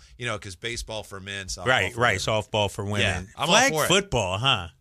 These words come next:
Speaker 1: Yeah. What do you think?
Speaker 2: I don't know. That's, that's like throwing cornhole in the Olympics or something like that. You know, darts in the Olympics. I don't know about flag football.
Speaker 1: But it's the only way of getting football in, at least for
Speaker 2: Right,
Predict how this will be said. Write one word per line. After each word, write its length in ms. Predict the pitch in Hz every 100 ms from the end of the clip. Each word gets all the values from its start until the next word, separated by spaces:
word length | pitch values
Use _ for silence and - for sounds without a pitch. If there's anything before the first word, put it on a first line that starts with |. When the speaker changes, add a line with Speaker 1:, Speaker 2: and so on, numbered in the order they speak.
| _ 123
Speaker 1:
Yeah. 640 | 202 403 320 165 98 69 -
What 120 | 170
do 60 |
you 60 | 214
think? 100 | 220
Speaker 2:
I 100 | 285
don't 180 | 196 127
know. 420 | 117 131 127 104 131
That's, 200 | 226 277
that's 220 | 226 -
like 200 | 254 -
throwing 240 | 202 156
cornhole 760 | - 165 165 160 135 120 110 107
in 80 | 107
the 120 | 104
Olympics 480 | 107 104 98 95 -
or 80 |
something 360 | 104 156 151 160
like 300 | 143 139 131
that. 340 | 135 135 104 127
You 80 |
know, 120 | 131 107
darts 640 | - 160 170 - - - - - _
in 140 | 135
the 120 | 135 117
Olympics. 540 | 120 120 101 104 -
I 200 | 170 220
don't 160 | 247 254
know 160 | 254 208
about 260 | 143 113
flag 340 | - 120 107 98
football. 580 | - 117 - 95 78 - _
Speaker 1:
But 120 | 127
it's 180 | 147 131
the 160 | 151 156
only 640 | 180 202 196 190 180 175
way 280 | 160 156 160
of 100 | 151
getting 220 | 123 143
football 480 | 110 160 - 131 127
in, 200 | 151 135
at 120 | 110
least 260 | 110 123 117
for 140 | 110
Speaker 2:
Right, 100 | 110